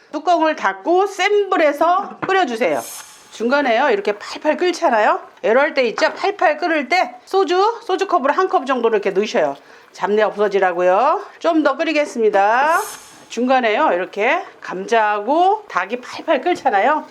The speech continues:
이런 상태에서 야채를 넣을 겁니다. 양파,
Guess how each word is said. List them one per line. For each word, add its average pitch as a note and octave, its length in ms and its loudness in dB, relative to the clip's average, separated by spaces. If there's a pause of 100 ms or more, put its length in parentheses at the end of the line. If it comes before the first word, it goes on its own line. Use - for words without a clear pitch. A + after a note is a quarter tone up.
이런 A3 220 2
상태에서 B3+ 880 2
야채를 C#4+ 480 0
넣을 G#3 180 2
겁니다. G3 720 2 (360)
양파, C4 760 2